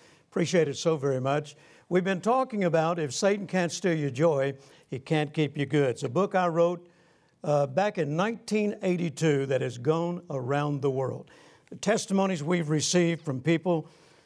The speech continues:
that this became a revelation to has been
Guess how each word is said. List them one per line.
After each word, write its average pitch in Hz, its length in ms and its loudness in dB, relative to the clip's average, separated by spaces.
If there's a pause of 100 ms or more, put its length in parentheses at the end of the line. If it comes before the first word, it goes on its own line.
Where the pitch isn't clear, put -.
(200)
that 127 180 0
this 160 200 2
became 160 340 0
a 139 60 -2
revelation 151 640 0
to 147 320 0 (340)
has 127 180 -4
been 156 360 0